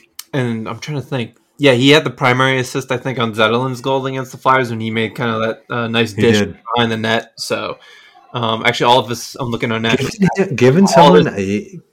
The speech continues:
Speaker 2: giving someone a second star after missing a game this week too. That's, that, that's a, so-, something about their performances.
Speaker 1: Yeah, I'm looking at his stat line right now, and he had three primary assists. So, like, can't really argue with that. Um, and you know, it's gonna be, it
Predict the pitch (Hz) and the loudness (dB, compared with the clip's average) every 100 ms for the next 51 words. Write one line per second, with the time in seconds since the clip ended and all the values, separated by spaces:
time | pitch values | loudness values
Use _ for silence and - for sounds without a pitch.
0 | - 139 170 170 156 147 110 - 113 113 | -4 0 0 2 0 0 -2 -2 -4 -2
1 | 117 - 113 107 104 85 85 - 92 90 | -4 -2 -2 0 0 0 -4 -6 -6 -4
2 | 95 - 104 90 92 95 101 82 - _ | -6 -4 -2 -4 -4 -2 -2 -4 -12 _
3 | 98 90 - 90 82 - 110 117 82 104 | -14 -12 -8 -8 -8 -6 -4 -2 -4 -6
4 | - - - 107 - _ 123 127 156 - | -8 -12 -6 -6 -6 _ -6 -2 -6 -4
5 | 143 - - 131 139 120 120 117 117 - | -8 -8 -10 -6 -2 -2 0 -2 -4 -6
6 | 123 147 - - - 170 135 127 127 139 | -6 -6 -10 -16 0 4 8 8 6 2
7 | 127 139 151 123 117 117 127 131 120 117 | -2 0 2 2 2 0 0 0 0 -2
8 | 113 113 120 117 117 120 - 131 120 135 | -2 -2 -2 0 0 0 -2 -4 -2 0
9 | 127 117 110 107 - 131 110 - - 113 | 2 2 2 0 -2 -4 -4 -8 -6 -6
10 | 113 - _ 135 120 120 110 120 117 117 | -6 -12 _ -4 0 0 0 0 -2 -4
11 | 117 117 117 - - 127 117 113 113 - | -4 -4 -4 -6 -6 -2 0 0 -2 -4
12 | 123 123 123 123 117 - - 147 127 135 | -4 -2 2 2 0 -4 -6 -4 -2 -2
13 | 131 120 - _ _ _ _ - 123 - | -2 -4 -12 _ _ _ _ -6 -6 -8